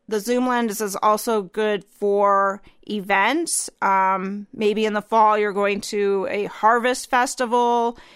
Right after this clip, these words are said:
and you're, you're a distance away and you see some kids, or you see the tractor at the far side of the pumpkin patch with all the people in it. M-,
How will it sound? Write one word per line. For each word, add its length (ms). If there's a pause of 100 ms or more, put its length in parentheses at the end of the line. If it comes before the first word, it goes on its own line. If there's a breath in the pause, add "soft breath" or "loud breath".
(120)
and 560
you're, 420
you're 260
a 40
distance 540
away 640
and 180
you 80
see 180
some 200
kids, 760
or 480 (440 loud breath)
you 220
see 500
the 200
tractor 680
at 120
the 80
far 340
side 240
of 140
the 100
pumpkin 480
patch 480
with 140
all 120
the 80
people 380
in 80
it. 220
M-, 180